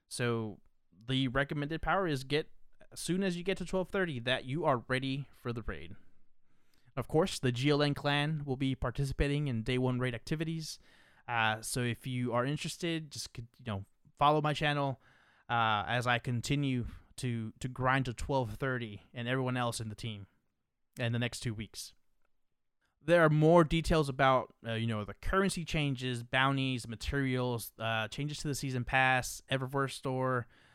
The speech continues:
and there's a preview to patch notes, um, in the last few, uh, twabs. I, I won't go over all of them, but I will link those twabs in the episode description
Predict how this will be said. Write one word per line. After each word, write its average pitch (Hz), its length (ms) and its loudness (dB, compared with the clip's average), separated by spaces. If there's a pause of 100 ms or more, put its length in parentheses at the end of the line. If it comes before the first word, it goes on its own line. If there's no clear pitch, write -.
(420)
and 131 220 0
there's 147 160 4
a 143 40 -2
preview 190 500 0
to 180 280 0
patch 190 360 4
notes, 135 420 -4 (180)
um, 117 280 -2
in 123 100 -2
the 123 80 -4
last 127 300 2
few, 117 340 -6
uh, 101 640 -6 (160)
twabs. 170 580 0 (520)
I, 131 100 0 (320)
I 131 80 2
won't 165 200 6
go 147 220 8
over 135 160 2
all 123 160 4
of 123 100 2
them, 127 220 4
but 120 160 2
I 131 100 2
will 139 180 2
link 151 440 0 (640)
those 160 260 4
twabs 131 460 2
in 131 140 0
the 123 100 -6
episode 123 400 -2
description 165 640 -2